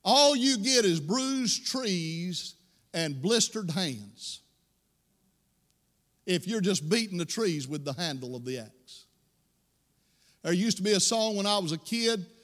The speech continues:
"Work your fingers to the bone,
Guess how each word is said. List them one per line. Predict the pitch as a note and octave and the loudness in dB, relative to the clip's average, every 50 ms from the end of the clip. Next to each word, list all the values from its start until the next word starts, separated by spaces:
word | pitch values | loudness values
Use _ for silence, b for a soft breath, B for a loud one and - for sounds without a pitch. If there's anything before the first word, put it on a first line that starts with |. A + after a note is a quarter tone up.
| b b b b b b _ | b b b b b b _
"Work | D3+ G3 A#3+ B3 - - - | 2 4 4 4 4 2 -2
your | F#3+ - | -4 -4
fingers | - - A#3 C#4 C#4 C#4 B3 C4+ C4+ A#3 - - | -2 -2 -2 0 0 -2 -2 -4 -4 -4 -6 -4
to | - B3 B3 G3+ | -4 -4 -2 -2
the | F3+ F3 | -2 0
bone, | D#3+ F#3 A#3 C4 C#4 C#4 C#4 C#4 C#4+ C#4+ C4+ B3+ B3 G3 | 0 0 0 2 0 0 -2 -4 -6 -8 -10 -10 -12 -12